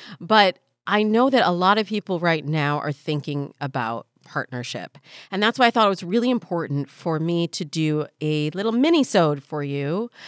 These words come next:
on the five dating loops and how to fix them. I realized when I led my intro class for the Dating Accelerator program, and I asked people at the top of the class, "Who's heard of the five dating loops?"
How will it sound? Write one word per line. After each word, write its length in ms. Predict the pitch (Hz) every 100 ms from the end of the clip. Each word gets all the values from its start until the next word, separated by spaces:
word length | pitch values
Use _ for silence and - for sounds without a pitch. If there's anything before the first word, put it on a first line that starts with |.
| - -
on 160 | 190 202
the 80 | 185
five 680 | - 190 180 180 190 180 185 -
dating 420 | 170 156 156 151 139
loops 640 | 135 175 - - - - _ _ _ -
and 120 | 160
how 120 | 139
to 80 | 139
fix 320 | 131 123 -
them. 320 | 123 107 117 131 - - -
I 100 | 196
realized 420 | 208 247 262 262
when 180 | 226 208 -
I 460 | 190 180 175 175 -
led 500 | 170 175 175 180 160 -
my 240 | 160 160
intro 360 | - 226 - 202
class 380 | - 160 151 -
for 80 |
the 140 | 156 147
Dating 340 | 151 143 147
Accelerator 640 | 143 - 247 359 311 220
program, 340 | - 170 165 160
and 80 | 151
I 40 |
asked 340 | 214 233 -
people 260 | - - 190
at 140 | 165
the 60 | 156
top 420 | - 240 254 - - - - - _
of 400 | 185 185 175 165 -
the 480 | 160 175 170 165 160
class, 580 | - 247 320 220 208 - _ _ _
"Who's 220 | - 285 -
heard 160 | 294
of 100 | 285
the 100 | 226
five 300 | 208 214 220
dating 300 | 220 247 196
loops?" 340 | 147 82 -